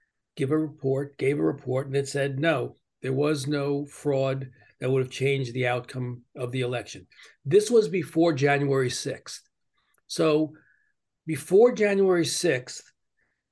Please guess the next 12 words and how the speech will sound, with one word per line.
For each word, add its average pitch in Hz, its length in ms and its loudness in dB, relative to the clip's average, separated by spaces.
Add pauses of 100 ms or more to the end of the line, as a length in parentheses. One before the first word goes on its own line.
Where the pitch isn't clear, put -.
(120)
the 139 80 -8
president's 190 1120 -2 (240)
own 190 540 4 (920)
research 143 800 -4 (1700)
validated 151 1080 0
the 139 420 -6 (400)
election 143 800 0
of 131 180 -2
Joe 127 220 2
Biden. 117 520 -4 (280)
And 151 220 -2
yet 180 600 0